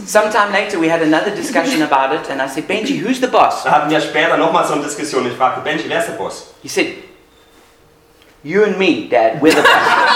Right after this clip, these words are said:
Speaker 2: Hat er gesagt, "Du und ich, wir sind zusammen der Boss."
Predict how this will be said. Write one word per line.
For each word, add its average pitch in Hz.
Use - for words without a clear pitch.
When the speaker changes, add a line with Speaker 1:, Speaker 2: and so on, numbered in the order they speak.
Speaker 2:
Hat -
er -
gesagt, -
"Du 202
und 180
ich, 175
wir 175
sind 185
zusammen 175
der -
Boss." -